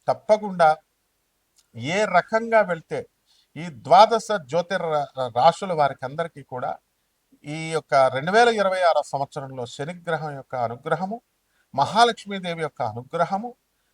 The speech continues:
అదేవిధంగా జగద్గురువైనటువంటి దత్తాత్రేయ స్వాముల వారు అంటే మాస్టర్స్, స్పిరిచువల్ మాస్టర్స్, వీళ్ళ యొక్క అనుగ్రహం వస్తుందో తద్వారా మాత్రమే నీకు సంపద, ఆరోగ్యము,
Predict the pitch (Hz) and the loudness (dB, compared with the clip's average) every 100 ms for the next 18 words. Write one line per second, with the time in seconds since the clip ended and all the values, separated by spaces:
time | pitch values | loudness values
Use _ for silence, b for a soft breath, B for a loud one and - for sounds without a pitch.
0 | - 165 214 202 196 180 165 156 147 180 | -2 0 0 -2 -4 2 2 2 -2 -4
1 | 220 226 226 214 - 180 180 139 - 185 | -2 0 0 -4 -10 -14 -4 -2 4 4
2 | 208 202 180 - 160 151 143 139 131 143 | 2 -4 -10 -8 -6 -6 -4 -4 -4 -8
3 | 151 139 151 170 170 120 - 180 170 185 | -8 0 0 0 -8 -14 -14 -16 -8 -8
4 | 151 131 160 175 - 170 117 - _ _ | -6 -4 -2 -2 -4 -8 -8 -14 _ _
5 | _ 123 135 135 131 117 156 175 185 175 | _ -8 -6 -6 -4 -4 -4 -6 -8 -6
6 | 151 123 - 147 160 208 220 _ _ _ | -8 -10 -12 -12 -6 -6 -6 _ _ _
7 | _ _ 170 196 196 277 277 269 262 247 | _ _ 4 4 8 12 12 12 12 12
8 | 240 - - 233 240 294 254 233 220 202 | 6 2 -2 0 0 -2 -4 -6 0 0
9 | 185 190 185 180 180 _ _ 143 160 165 | 2 2 4 4 2 _ _ 2 4 4
10 | 151 151 156 160 | -2 -8 -10 -12